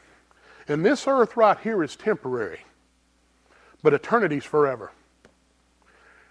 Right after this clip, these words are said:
And I tell you, if people go to hell, let 'em go tripping on you on the way.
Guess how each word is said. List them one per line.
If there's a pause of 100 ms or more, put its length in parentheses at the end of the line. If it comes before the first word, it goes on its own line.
(480)
And
I
tell
you,
if
people
go
to
hell, (160)
let
'em
go
tripping
on
you
on
the
way.